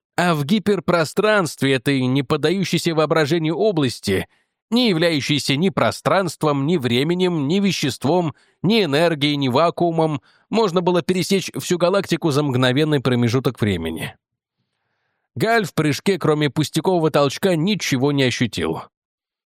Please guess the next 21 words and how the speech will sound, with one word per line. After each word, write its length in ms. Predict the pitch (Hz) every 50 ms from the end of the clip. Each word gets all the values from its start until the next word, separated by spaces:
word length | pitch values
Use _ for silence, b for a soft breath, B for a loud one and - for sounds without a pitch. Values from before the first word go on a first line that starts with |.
| _ _ _
И 80 | 135 143
даже 360 | 151 139 131 123 135 131 110
подумал, 420 | - 147 143 139 127 113 110 113
не 140 | 123 135 139
показался 720 | - 156 131 156 139 127 113 151 202 233 254 - - 226
ли 100 | 214 208
тот 260 | 147 - 139 113 - 104
ему. 360 | 104 92 87 80 80 - - - _ _ _ _ _ _ _ _ _ _ _ _ _ _ _ _ _ _
Галь 320 | 143 135 202 233 226 214 -
почувствовал 680 | - 156 - 208 208 170 - - 170 160 175 170 170 -
разочарование, 960 | 196 190 180 165 170 160 - - 165 156 156 151 180 185 165 147 123 117 113 107
с 80 | -
нетерпением 640 | 160 160 139 165 156 151 - 190 190 170 170 156 135
ждал, 240 | 117 165 180 180 143
какое 280 | 143 127 175 175 156
впечатление 640 | 123 - - 151 - 165 143 - 180 175 170 165 156
на 60 | 151
него 260 | 156 156 151 160 151
произведёт 560 | 156 151 151 139 127 135 139 135 170 165 135
сам 260 | - - 151 147 135
Трантор. 600 | - 139 135 131 127 117 - - 80 80 - -